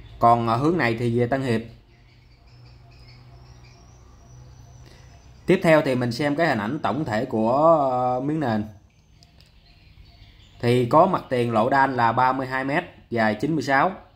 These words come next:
nở hậu. Ờ, cái này thì mình mua làm nhà vườn hoặc là làm ở, ờ, vật liệu xây dựng hoặc là thuốc bảo vệ thực vật thì cũng, ờ, ok.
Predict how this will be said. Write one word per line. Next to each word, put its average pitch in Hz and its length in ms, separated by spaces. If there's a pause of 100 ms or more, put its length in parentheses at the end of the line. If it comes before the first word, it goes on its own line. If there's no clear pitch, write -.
(280)
nở 110 200
hậu. 107 240 (3000)
Ờ, 127 520 (260)
cái 165 100
này 120 180
thì 117 120
mình 113 140
mua 131 400
làm 117 260
nhà 110 160
vườn 113 280
hoặc 110 180
là 113 160
làm 110 180
ở, 95 260 (120)
ờ, 127 360
vật 110 180
liệu 107 160
xây 123 180
dựng 113 320 (540)
hoặc 110 200
là 107 600
thuốc 151 260
bảo 139 120
vệ 120 140
thực 107 160
vật 101 220
thì 113 80
cũng, 135 240
ờ, 131 200
ok. 127 380